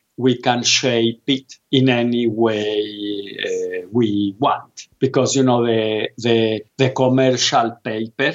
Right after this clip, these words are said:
it's already formed and dried, so it's very stiff.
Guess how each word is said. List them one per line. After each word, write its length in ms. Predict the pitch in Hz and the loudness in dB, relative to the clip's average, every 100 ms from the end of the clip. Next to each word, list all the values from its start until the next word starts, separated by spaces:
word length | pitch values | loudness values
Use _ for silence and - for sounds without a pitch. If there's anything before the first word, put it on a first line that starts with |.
| - | -6
it's 800 | - 131 113 107 - 123 120 - | -10 -4 -4 -4 0 -2 0 0
already 880 | 135 120 117 117 120 113 107 107 107 | 2 2 2 2 2 2 0 0 -4
formed 800 | - - 175 160 156 151 147 135 | -6 -2 2 2 2 0 -6 -4
and 240 | 113 104 110 | -4 -4 -4
dried, 460 | 127 135 131 127 - | 2 4 4 0 -4
so 120 | 117 | -4
it's 180 | 110 - | -4 -4
very 260 | 113 - | -8 -6
stiff. 400 | - - 139 120 | -8 -4 0 -2